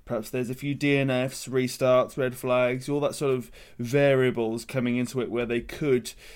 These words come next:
do what Pierre Gasly did, for example, in Monza and win that race. You know, the unexpected can happen when the cards fall, you know, right in your, in your hand, so to speak. And I think that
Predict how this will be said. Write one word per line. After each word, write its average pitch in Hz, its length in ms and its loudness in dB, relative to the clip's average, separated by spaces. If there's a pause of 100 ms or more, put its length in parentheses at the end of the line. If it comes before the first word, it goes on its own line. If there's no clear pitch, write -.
(120)
do 120 200 4
what 113 280 0 (400)
Pierre 104 260 -4
Gasly 180 380 2
did, 113 160 0
for 117 100 -4
example, 113 520 -4
in 143 120 -4
Monza 175 380 -2
and 113 180 -2
win 143 200 0
that 143 180 2
race. 107 260 -2
You 107 120 -10
know, 107 60 -10 (260)
the 165 100 4
unexpected 165 580 0
can 160 240 0
happen 139 480 0
when 117 160 -4
the 117 60 -4
cards 120 420 -2
fall, 120 320 -2 (320)
you 101 80 -10
know, 98 160 -10
right 131 340 2
in 123 140 0
your, 120 160 0
in 131 60 -2
your 127 140 -2
hand, 127 280 -2
so 113 160 -2
to 110 80 -4
speak. 107 380 -6
And 143 120 -4
I 156 60 -2
think 175 320 -4
that 170 240 4